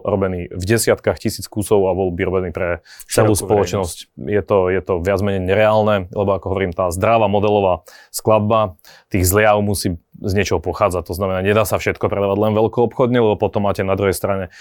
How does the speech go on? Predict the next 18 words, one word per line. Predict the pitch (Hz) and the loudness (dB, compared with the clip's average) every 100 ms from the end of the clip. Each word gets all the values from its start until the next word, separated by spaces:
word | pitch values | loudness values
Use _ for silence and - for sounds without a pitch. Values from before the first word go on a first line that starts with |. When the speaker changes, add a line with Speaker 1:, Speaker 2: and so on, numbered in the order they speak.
| - - _ | -20 -20 _
Speaker 1:
aj | 98 95 92 | -2 0 0
nejaké | 95 | -2
problémy, | 87 98 98 98 90 | 0 2 2 0 -2
ktoré, | - 95 92 95 | -2 0 -2 -4
e, | 101 92 90 85 - 95 | -6 -4 -4 -8 -8 -4
zostan-, | 92 - 101 90 | -4 -2 -6 -4
zostajú, | 95 - 98 92 - | -4 0 0 0 -4
zostavu-, | 92 87 104 95 90 - | -6 -2 -2 -2 -8 -8
zostanú | 92 - 98 90 | -8 -4 -4 -4
ako | - | -8
čierny | - 95 92 | -4 -4 -4
Peter | 90 90 110 - | -6 -4 -4 -4
u | 82 | -4
toho | 95 90 78 _ _ _ _ _ _ - | 0 0 -4 _ _ _ _ _ _ -2
kto | 117 110 | 2 2
to | - 101 | 2 -2
musí | 98 | -2
teda | 107 | -2